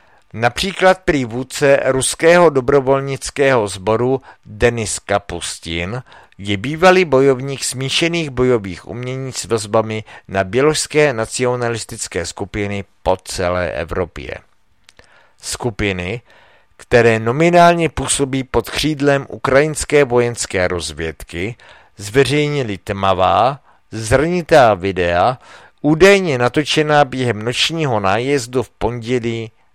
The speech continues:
a to v ranních hodinách. Tato videa, na nichž bojovníci stojí u dopravních značek v Belgorodské oblasti, jsou skutečně velmi zajímavá.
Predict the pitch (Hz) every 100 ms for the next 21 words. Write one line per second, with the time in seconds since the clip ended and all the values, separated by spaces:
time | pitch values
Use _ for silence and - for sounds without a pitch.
0 | _ - 101 - 113 110 - - 92 98
1 | 104 107 101 85 87 90 95 78 - -
2 | - _ _ _ _ _ _ _ _ _
3 | _ _ - 139 - 110 98 92 95 90
4 | 101 135 - _ - 117 123 113 107 120
5 | 139 139 165 180 - 156 - 123 131 139
6 | 110 120 117 139 135 131 117 101 113 -
7 | 131 113 104 117 113 123 120 - - 98
8 | - 87 95 101 - - 123 139 147 -
9 | - _ - - 127 110 104 - _ _
10 | _ _ _ _ - - 185 170 - 139
11 | 143 135 - 104 107 120 151 135 131 147
12 | 147 101 78 - -